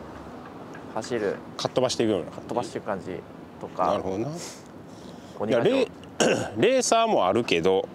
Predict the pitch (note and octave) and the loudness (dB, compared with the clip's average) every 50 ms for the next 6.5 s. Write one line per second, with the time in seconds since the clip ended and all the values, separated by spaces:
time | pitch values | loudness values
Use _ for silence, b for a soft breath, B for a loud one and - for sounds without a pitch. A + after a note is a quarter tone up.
0 | - - - C#3 A2+ - - - - - - - - C#3+ - - F3+ D#3 A2+ G#2 | -12 -4 -2 -2 -2 -2 -4 -12 -16 -18 -2 0 0 2 4 4 4 4 4 4
1 | D3+ G3 G3+ F#3+ - G3 F#3+ F3+ C3 G2 G2+ G#2 F#2+ G2 E2+ F#2 G2 G2 - - | 4 4 4 4 4 4 4 4 4 4 4 4 2 2 2 4 4 4 2 0
2 | B B B B B B B B B B B B B B - - - - - - | B B B B B B B B B B B B B B -16 -16 -16 -16 -14 -4
3 | - B2+ C3+ A#2 - - F2+ D#2+ - A#1 - - - - - - - - - - | 0 0 0 2 0 0 0 -2 -2 -4 -8 -8 -12 -12 -12 -12 -12 -10 -4 0
4 | - G3+ A#3 B3 A#3+ A#3 B3 A3 - - - - - G#3 A3+ G#3+ G#3 - - G#3+ | 2 4 4 4 4 4 4 4 4 2 2 2 4 4 4 4 2 2 0 0
5 | G3+ - F3+ F#3 E3+ D#3 - - F3+ - - E3+ D3+ D3+ C#3 - - C#3+ - B2+ | 2 2 2 2 2 2 2 0 0 2 2 2 4 4 2 2 0 2 2 2
6 | A2 - D#2+ D#2 D2+ D2 - C2 A#1 - | 2 2 -2 -4 -4 -2 0 0 0 0